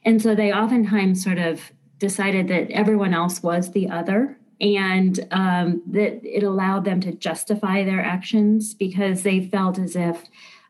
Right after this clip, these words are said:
um, what happened to these other individuals,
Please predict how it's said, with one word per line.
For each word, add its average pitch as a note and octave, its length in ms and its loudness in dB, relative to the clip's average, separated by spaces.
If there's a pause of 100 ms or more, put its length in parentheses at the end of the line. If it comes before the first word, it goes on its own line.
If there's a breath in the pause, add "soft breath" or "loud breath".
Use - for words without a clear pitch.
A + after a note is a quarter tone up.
um, F#3 320 0
what G3 180 2
happened G3+ 580 0
to F#3 100 -4
these F#3 340 0
other E3+ 320 -2
individuals, - 1080 -2